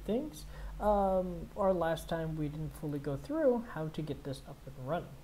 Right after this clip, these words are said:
right? So let's go ahead and do that. Let's go ahead and figure out how to run our own, uh, Llama on our own machine, right? I'm using Linux. There's the option for Mac O S X, Windows, but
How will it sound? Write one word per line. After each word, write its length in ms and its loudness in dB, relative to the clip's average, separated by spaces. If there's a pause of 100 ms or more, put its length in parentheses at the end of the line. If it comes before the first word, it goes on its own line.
(180)
right? 200 0 (400)
So 320 8 (180)
let's 240 4
go 200 8
ahead 180 10
and 160 2
do 80 0
that. 180 -6 (140)
Let's 400 -4
go 160 2
ahead 240 4
and 340 -2
figure 200 2
out 120 4
how 180 -2
to 100 0
run 280 -2
our 140 -4 (100)
own, 240 -4 (300)
uh, 240 -8 (1000)
Llama 280 4
on 320 -2
our 200 0
own 280 -4
machine, 340 -8
right? 180 -6 (120)
I'm 240 2
using 280 -2
Linux. 400 -2
There's 200 -4
the 140 -8
option 380 -6
for 220 -4 (480)
Mac 240 -6
O 60 -2
S 160 -2
X, 340 2 (120)
Windows, 460 2 (120)
but 200 0